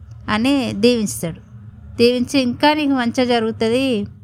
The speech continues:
అది నీకు, నీది నీకే తెలుస్తుంది, నేను చెప్పడం కాదు" అని అనగానే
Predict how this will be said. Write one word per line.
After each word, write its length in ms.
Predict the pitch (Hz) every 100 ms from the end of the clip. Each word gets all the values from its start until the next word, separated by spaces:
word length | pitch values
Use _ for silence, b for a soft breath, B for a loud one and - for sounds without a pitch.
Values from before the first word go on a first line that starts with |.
| -
అది 240 | 214 240
నీకు, 320 | 233 226 220
నీది 400 | 220 208 226 240
నీకే 300 | 240 240 196
తెలుస్తుంది, 600 | - 226 226 - 220 220
నేను 200 | 247 214 202
చెప్పడం 400 | 208 220 220 220
కాదు" 200 | 196 185
అని 160 | 214 202
అనగానే 520 | 196 202 196 202